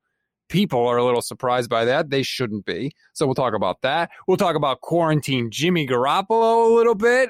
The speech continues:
Some people got up in arms about a photo that emerged of him this week. And, uh, before we go at the end of the show, too, Levin is going to unleash hell because I sent him a tweet about the forty-niners defense from Bleacher Report. They ranked all thirty-two defenses, and they put the forty-niners at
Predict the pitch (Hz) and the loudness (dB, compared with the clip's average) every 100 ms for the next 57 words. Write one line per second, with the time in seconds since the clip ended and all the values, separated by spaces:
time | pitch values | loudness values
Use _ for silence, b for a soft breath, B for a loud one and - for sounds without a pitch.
0 | - - 151 139 151 143 143 147 147 147 | -4 -12 -10 -8 -6 -4 -2 0 0 0
1 | 156 156 151 165 156 147 139 - - 185 | -2 0 0 0 -2 0 -2 -4 -4 0
2 | 220 240 240 226 226 226 226 233 226 185 | 2 2 2 2 2 2 2 2 0 -2
3 | 226 190 233 233 233 - 226 226 208 _ | -2 -2 -4 -4 -4 -4 -2 -2 -4 _
4 | b b b - 165 185 180 175 170 151 | b b b -4 0 0 2 2 0 0
5 | 156 - 311 262 190 214 202 175 170 185 | -2 2 2 2 2 2 2 0 -2 0
6 | 180 147 135 - 175 131 - 151 139 175 | 0 -2 -4 -2 0 0 -2 -4 0 0
7 | 214 185 120 160 156 139 - 131 135 143 | 0 -2 -2 -2 0 -2 -4 -4 -2 0
8 | 170 160 151 139 - - - 180 110 92 | 0 2 0 -2 -8 -8 -4 -2 -2 -4
9 | - _ _ - 143 151 147 160 156 196 | -10 _ _ -8 -6 -2 0 0 0 -2
10 | 208 220 175 - - 196 202 170 _ 139 | 0 0 0 -4 -4 0 0 -2 _ -6
11 | 117 143 143 120 131 120 - 170 175 175 | -2 0 -2 -2 -4 -4 -2 2 2 2
12 | 160 139 113 165 180 147 127 - 123 110 | 2 0 -4 -8 -4 -2 -4 -4 -10 -4
13 | 139 175 - 131 110 - 104 110 107 127 | -2 -2 -2 -2 -2 -2 -2 -2 -2 -2
14 | 156 147 139 139 135 156 156 139 - 123 | -2 -4 0 0 0 0 0 0 -2 -4
15 | 110 139 - 117 107 107 98 - - 113 | -4 -6 -4 -4 -4 -4 -4 -6 -8 -6
16 | 110 113 113 - 190 - 135 - 165 147 | -4 -6 -6 -4 -4 -2 -4 0 0 0
17 | 131 143 135 123 - 127 | 0 0 -2 -2 -4 -6